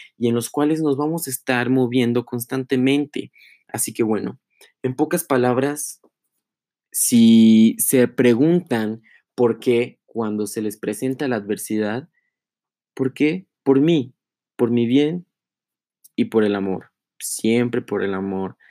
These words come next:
Entiendan el amor como ustedes les lata. Ya después hablaremos de, de qué pensamos que es amor. Ese podría ser un buen tema para un siguiente episodio, pero hasta aquí la vamos a dejar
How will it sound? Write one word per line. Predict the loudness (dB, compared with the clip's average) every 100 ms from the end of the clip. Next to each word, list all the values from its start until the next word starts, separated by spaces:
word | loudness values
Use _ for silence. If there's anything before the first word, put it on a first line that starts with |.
| _ _
Entiendan | -8 -2 2 4 4
el | 2 0
amor | 0 0 -2 -4
como | -6 -6
ustedes | -8 -10 _ 0 2 2 0
les | -2 -4
lata. | -6 -4 -6 -6
Ya | -4 0 2 2 2
después | 0 2 2 2
hablaremos | 0 -2 -2 -4 -4 -8 -6
de, | -6 -6 -10 -20 -20 -20 _
de | 0 2
qué | 2
pensamos | 2 2 2 0 2 0 -2
que | -2
es | -2
amor. | 0 2 2 2
Ese | 0 -2
podría | 0 2 0
ser | -4 -4
un | -4
buen | -2 -4
tema | -4 -4 -4
para | -4 -4
un | -4
siguiente | -2 -2 -4 -6
episodio, | -6 -2 0 4 4 2 -2 _ _ _ _
pero | 2 2
hasta | 2 -4
aquí | -2 2
la | 2
vamos | 2 2 -2 -2
a |
dejar | -2 -2 -2 -2 -4